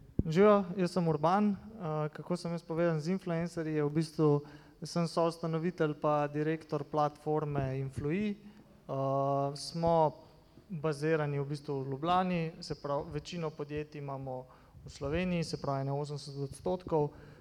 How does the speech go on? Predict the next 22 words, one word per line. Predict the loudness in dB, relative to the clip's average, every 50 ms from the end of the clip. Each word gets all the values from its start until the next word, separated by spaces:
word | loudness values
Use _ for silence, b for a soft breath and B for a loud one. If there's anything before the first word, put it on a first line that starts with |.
| B B B
influencerje | -6 -6 -6 -6 -6 -6 -6 -6 -6 -6 -6 -4 -2
imamo | -2 0 0 0 2
pa | 2 2
pač | 2 2 0 0 -2
iz | -6 -8
cele | -6 -4 -2 -2 -2 -2
Evrope, | -4 -4 -4 -4 -6 -4 -4 -4 -4 -4 -4 -8 -12 -14
zdaj | -8 -6 -6
okrog | -6 -6 -6 -8 -6 -6 -6 -8 -10 -6 -4
pet | -4 -4 -4 -4
tisoč. | -4 -4 -2 0 2 0 0 0 -2 -8 -14 -16 B B B B B B B B B B _ -10
Ehm, | -4 0 2 4 6 6 6 6 6 6 6 4 2 0 -2 -4 -8 -14 -20 -20 -20 _ _ _ _ _ _ _ _ _ -20 -10 -2
ja, | 2 4 4 4
v | 4 2
bistvu | -2 -2 -4 0
platformo | 2 4 2 2 2 0 0 0 2 0 -2
smo | -4 -2 -2 -4 -2
štartali | -2 0 2 2 2 2 0 -2 -2
kakšen | -2 -2 -2 -2 -2 -2 -2 -2
let | -2 -2 -2 -4
nazaj. | -6 -6 -2 0 2 2 2 2 0 -4 -8 -14 B B B B B B B B B B -6
Ehm, | -2 0 4 4 6 6 6 6 4 4 4 2 0 -2 -4